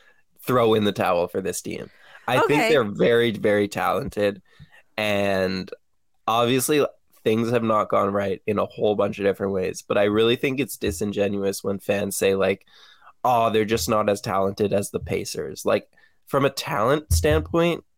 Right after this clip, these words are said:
Speaker 1: they are right up there. They have real holes,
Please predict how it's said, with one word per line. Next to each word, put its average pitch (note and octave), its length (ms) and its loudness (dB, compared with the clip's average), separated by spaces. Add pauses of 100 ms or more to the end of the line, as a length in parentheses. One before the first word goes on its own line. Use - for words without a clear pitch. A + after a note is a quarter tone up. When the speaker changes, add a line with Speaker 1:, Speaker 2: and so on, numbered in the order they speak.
(460)
Speaker 1:
they A#2 260 4
are B2+ 200 6
right G2+ 280 4
up - 220 0
there. - 300 0 (480)
They G#2+ 100 2
have A2 300 -2
real A2+ 260 2
holes, G#2+ 580 0